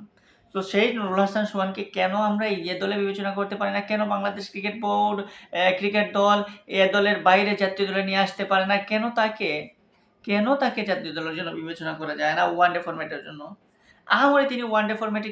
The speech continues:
কী এমন সুযোগ পেয়েছেন? তৎকালীন নির্বাচকরা মিনহাজুল আবেদিন, নান্নু গংরা, নুরুল হাসান সোহানের নাম তো ওয়ানডে লিস্টে কখনোই দিতেই চাইতেন না, দিতেই চাইতেন না।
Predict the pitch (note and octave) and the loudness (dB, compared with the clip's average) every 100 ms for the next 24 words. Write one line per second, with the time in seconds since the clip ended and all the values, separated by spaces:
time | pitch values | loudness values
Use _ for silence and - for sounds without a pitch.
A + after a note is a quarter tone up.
0 | - G#3 A3 A3 G#3+ G#3+ G#3+ G3+ A3 G#3+ | -10 -6 -6 -6 -8 -8 -10 -4 -4 -2
1 | G#3 F3 - F#3+ G3+ G3+ G3 F#3+ F#3 G3 | -4 -4 -2 0 0 -2 -2 -2 -2 -2
2 | F#3+ E3+ F3 F#3 F#3 F#3 F#3+ F#3 E3+ F3 | -4 -4 -8 -2 -2 0 -2 -2 -2 0
3 | F#3 F3+ F3+ F#3+ F#3+ F3 E3+ F#3 F#3 F#3+ | -4 -2 -2 -2 -2 -4 -2 -2 -2 -4
4 | F#3 E3+ F3 F3+ F3 D#3+ E3+ F#3 F#3 E3+ | -6 -6 -4 -4 -2 -2 -2 -4 -2 0
5 | E3 E3 F3+ E3 D#3+ - F#3+ E3 D3+ D#3+ | 0 0 -4 -4 -6 -10 -12 -8 -8 -8
6 | E3+ F#3 E3+ - G3+ A#3 A3+ G#3+ A3 G#3 | -6 -6 -8 -4 -4 0 0 0 -2 0
7 | G#3 F#3+ - F3 E3+ E3+ D#3 D3+ D3 | -2 -2 -4 -4 -2 -4 -4 -8 -6